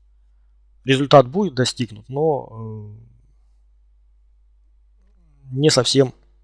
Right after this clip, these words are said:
эффективными средствами, да, то есть цель в данном случае не оправдывает средства. Почему? Потому что, э, для поиска обычного текста,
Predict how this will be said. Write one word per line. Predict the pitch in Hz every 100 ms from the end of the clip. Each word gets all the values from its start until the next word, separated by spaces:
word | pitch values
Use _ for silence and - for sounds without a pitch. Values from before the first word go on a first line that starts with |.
| _
эффективными | 131 - 110 131 120 117
средствами, | - 123 107 113 110
да, | -
то | -
есть | 104 -
цель | 156 147 139
в | 110
данном | 117 113
случае | 147 - 120
не | 120
оправдывает | 123 - 117 110 110 104
средства. | 120 113 - 107 - - - - - - -
Почему? | 127 208
Потому | 147 135 139
что, | 147 - 131 127 117 - 120 113 113
э, | 110
для | 143
поиска | - 135 120 -
обычного | 117 120 - 131 135
текста, | 196 - 170